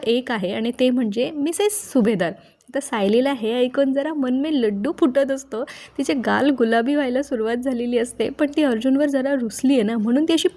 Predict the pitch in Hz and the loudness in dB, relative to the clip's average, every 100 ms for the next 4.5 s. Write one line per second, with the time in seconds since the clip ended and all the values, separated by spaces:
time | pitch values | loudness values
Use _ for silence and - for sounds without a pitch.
0 | - 262 254 - 330 339 269 - 262 294 | -2 -2 0 -4 0 2 2 2 0 0
1 | 294 294 320 247 220 262 294 311 285 240 | -2 -2 -4 -6 -4 -2 0 0 2 0
2 | 254 208 202 - 320 - 320 190 190 190 | 0 -2 -2 -4 -4 0 2 2 -2 -10
3 | - - - - - - 466 392 269 240 | -12 -20 -20 -20 -20 -4 0 4 4 4
4 | 247 247 233 220 | 2 2 2 0